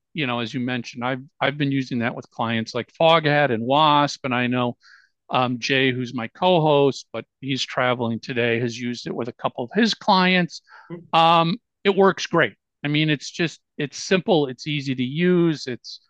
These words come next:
Speaker 1: throw a Q R code up at the merch table, fans scan it, and they're entered into a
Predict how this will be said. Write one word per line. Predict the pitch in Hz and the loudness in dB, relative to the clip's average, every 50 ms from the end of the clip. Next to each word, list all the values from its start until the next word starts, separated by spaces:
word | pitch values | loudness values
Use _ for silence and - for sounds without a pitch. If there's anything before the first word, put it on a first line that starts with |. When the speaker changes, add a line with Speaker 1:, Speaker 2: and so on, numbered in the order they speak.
| _ _ - _ _ _ _ | _ _ -20 _ _ _ _
Speaker 1:
throw | - 170 170 165 | 2 4 4 4
a | - | 2
Q | - - - 185 165 156 | 0 -2 0 2 4 6
R | 156 160 160 165 147 | 6 6 6 4 2
code | - - 160 151 151 156 151 151 | 2 2 4 4 6 6 6 4
up | 147 143 - | 2 2 0
at | 143 - _ | -6 -10 _
the | 127 | -6
merch | 131 147 160 175 156 - - - | -4 -2 0 -2 -2 -4 -8 -6
table, | - 156 151 160 165 160 160 156 139 - _ | -4 -2 -2 -2 -2 -2 -2 -2 -2 -2 _
fans | - 143 143 143 143 139 123 - | -4 -2 -2 -2 -2 -4 -6 -8
scan | - - - - 165 165 170 170 170 175 170 | -12 -14 -10 -6 -2 -2 0 0 0 2 2
it, | 170 170 - _ _ _ _ _ _ _ _ _ _ - | 0 0 -2 _ _ _ _ _ _ _ _ _ _ -4
and | 139 139 135 139 | -2 -2 -2 0
they're | 139 131 131 131 131 131 - - | 0 0 0 0 0 -2 -2 -4
entered | 156 156 - - 151 139 135 | -6 -6 -6 -6 -6 -6 -4
into | 135 135 131 123 123 110 | -4 -6 -6 -6 -8 -10
a | 113 | -10